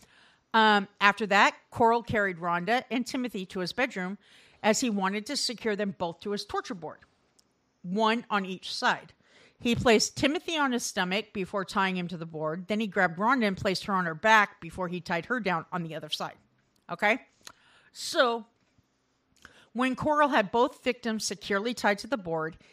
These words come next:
he grabbed a hunting knife and handed it to Henley. He then told the kid to cut Rhonda's clothes off,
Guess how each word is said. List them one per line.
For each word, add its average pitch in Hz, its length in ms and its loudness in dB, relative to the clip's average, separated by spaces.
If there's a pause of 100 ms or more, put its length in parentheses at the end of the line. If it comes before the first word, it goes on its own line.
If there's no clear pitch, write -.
he 254 180 0
grabbed 196 300 2
a 185 60 0
hunting 302 540 -2
knife 156 380 -8 (340)
and 220 160 4
handed 214 380 0
it 185 120 -8
to 190 120 -6
Henley. 185 460 -6 (460)
He 233 160 2
then 226 260 2
told 277 220 -4
the 285 60 -6
kid 214 280 0
to 190 60 -6
cut 208 300 -2
Rhonda's 190 320 -2
clothes 330 340 -2
off, 180 340 4